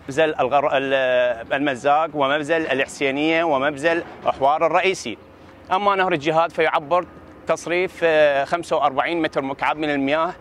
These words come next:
السقي إلى داخل حدود محافظة القادسية. طول نهر الجهاد داخل حدو-، آه،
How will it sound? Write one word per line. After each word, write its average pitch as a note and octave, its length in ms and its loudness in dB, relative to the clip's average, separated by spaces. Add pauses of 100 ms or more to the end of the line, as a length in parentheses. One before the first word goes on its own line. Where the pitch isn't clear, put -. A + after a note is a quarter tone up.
(280)
السقي E3+ 480 -2
إلى D#3 380 0 (300)
داخل D#3+ 340 -2
حدود D#3 460 -2
محافظة D3 520 0 (100)
القادسية. E3 720 -2 (500)
طول F#3+ 460 2
نهر F3 160 -2
الجهاد D#3 380 0
داخل E3+ 300 0
حدو-، D#3+ 260 -4
آه، D3+ 340 2